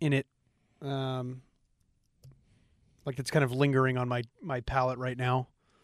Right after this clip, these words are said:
Um, but that's really the only thing that I would, that I could really point out. It is. It's just a little. It's just, it's cereal grains. That's what I really,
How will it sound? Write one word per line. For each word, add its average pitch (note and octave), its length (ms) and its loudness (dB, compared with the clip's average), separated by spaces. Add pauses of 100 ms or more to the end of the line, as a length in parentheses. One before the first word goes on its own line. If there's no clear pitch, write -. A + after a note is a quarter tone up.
(360)
Um, B2 140 0
but C#3 120 6
that's F3+ 200 10
really G#3+ 180 12
the E3 120 10
only E3+ 220 8
thing F3+ 180 2
that D#3 100 6
I C#3 100 6
would, B2+ 200 -4 (220)
that C#3+ 80 2
I C3+ 60 2
could B2+ 180 -2
really C3+ 160 4
point C3+ 320 2
out. C3 180 6 (680)
It D#3 120 -8
is. G3 200 6
It's C#3+ 120 -4
just F3+ 180 0
a E3 40 2
little. D#3+ 460 6
It's - 440 -8 (180)
just, - 320 -8 (100)
it's - 180 -18
cereal D3+ 380 4
grains. B2 440 0 (720)
That's C#3 180 -6
what D3 80 0
I C#3+ 40 6
really, C#3 300 6